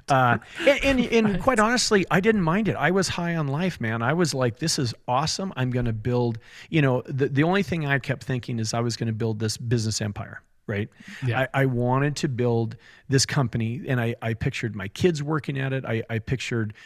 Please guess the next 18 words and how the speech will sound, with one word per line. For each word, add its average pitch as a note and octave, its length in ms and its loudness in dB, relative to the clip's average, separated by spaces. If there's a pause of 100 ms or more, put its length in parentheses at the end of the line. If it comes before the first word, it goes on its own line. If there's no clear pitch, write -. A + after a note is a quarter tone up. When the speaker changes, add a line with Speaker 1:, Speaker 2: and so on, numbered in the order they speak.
(180)
Speaker 1:
you E3 200 -2
know, A2+ 140 0
generational, A#2 920 2 (400)
you B2+ 100 0
know, A2 80 -2
passed C#3+ 360 2
down B2+ 360 0
where A#2 140 2
this, A2+ 260 -2
this A#2+ 200 -4
company, A#2 360 -2
whatever B2+ 400 0
it F3 60 -4
was, A2+ 440 -2 (120)
um, A2 520 -4
it C3 80 -8
Speaker 2:
Yeah. A#2+ 60 -4
Speaker 1:
was, - 180 -2